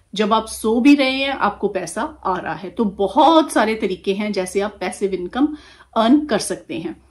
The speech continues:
तो अगर आपको अमीर होना है, अगर आपको पैसे कमाने हैं, तो आपको पैसिव इनकम पे कॉन्सेंट्रेट करना पड़ेगा। और आपने आज तक बहुत कम लोग देखे होंगे जो जॉब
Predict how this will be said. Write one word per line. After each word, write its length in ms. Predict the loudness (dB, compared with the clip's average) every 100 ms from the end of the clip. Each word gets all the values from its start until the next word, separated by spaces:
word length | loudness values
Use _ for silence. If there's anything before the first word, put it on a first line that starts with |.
| _
तो 60 | -16
अगर 360 | -12 -10 -8 -6
आपको 280 | -8 -10
अमीर 400 | -14 -10 -8 -8 -10
होना 200 | -10 -10
है, 140 | -12 -12
अगर 220 | -8 -4
आपको 260 | -6 -6 -8
पैसे 380 | -6 -6 -6
कमाने 400 | -6 -4 -4 -4
हैं, 440 | -8 -12 -18 -20 -6
तो 60 | -2
आपको 640 | 2 4 2 0 0 0 -6 -14 _ _ _ _ -2
पैसिव 360 | 0 0 2
इनकम 340 | 2 0 -2 -2
पे 180 | -4
कॉन्सेंट्रेट 680 | -2 -2 -2 -2 -2 -4 -4
करना 280 | -6 -6 -6
पड़ेगा। 420 | -8 -14 -14 -18 -20 -6 0
और 100 | 2
आपने 480 | 4 2 4 2
आज 280 | 4 2 -2
तक 180 | -6 -6 -10 -6
बहुत 600 | -4 0 6 6 6 2
कम 180 | 2 4
लोग 220 | 4 4
देखे 280 | 0 0 -6
होंगे 320 | -4 -4 -4
जो 220 | -4 -4
जॉब 600 | -4 0 2 2 0 -4